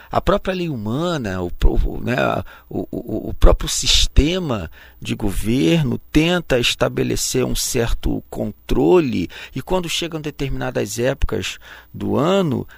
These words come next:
e fazem campanhas até contra as doenças sexualmente transmissíveis, é, e, e, e, e até mesmo contra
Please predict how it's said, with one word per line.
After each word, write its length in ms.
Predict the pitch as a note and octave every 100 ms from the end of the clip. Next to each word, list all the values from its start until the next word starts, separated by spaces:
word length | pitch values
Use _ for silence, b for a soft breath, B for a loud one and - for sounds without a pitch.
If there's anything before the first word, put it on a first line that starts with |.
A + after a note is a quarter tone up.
| -
e 80 | B2+
fazem 400 | - C3 C3+ C3
campanhas 800 | - G#2 - B2 D#3 E3+ B2 A#2
até 260 | - C#3+
contra 520 | - - C3 - A#2+
as 140 | A2+ G#2
doenças 440 | A2+ A#2+ B2+ A2
sexualmente 580 | - - - A2 G#2+ -
transmissíveis, 1120 | - G2+ F#2+ - - D#3 F3+ E3+ D3+ C3 - B B B -
é, 400 | A2+ G#2+ G#2 G#2
e, 120 | G#2
e, 720 | - A2 - B2+ C#2+ G#2 -
e, 240 | - -
e 60 | A2+
até 260 | G#2+ - B2+
mesmo 260 | A#2+ A#2+
contra 420 | - A#2+ A#2+ A#2